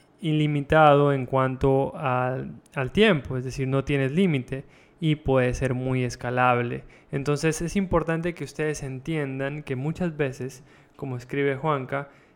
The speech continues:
tienes mucha información, tienes muchos estudios, puedes hacer muchas cosas, porque me dice, "Yo dentro de,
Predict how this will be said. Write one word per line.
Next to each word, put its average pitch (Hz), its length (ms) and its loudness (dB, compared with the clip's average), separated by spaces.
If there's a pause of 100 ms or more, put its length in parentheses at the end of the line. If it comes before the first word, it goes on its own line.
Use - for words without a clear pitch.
(100)
tienes 170 500 -4
mucha 190 480 -2
información, 147 840 -4
tienes 139 240 -8
muchos 170 340 -4
estudios, 135 600 -4
puedes 160 260 -6
hacer 143 180 -4
muchas 156 360 -4
cosas, 160 300 0
porque 131 200 -12
me 131 140 -8
dice, 135 180 -10
"Yo 139 220 -2
dentro 135 500 -8
de, 131 100 -4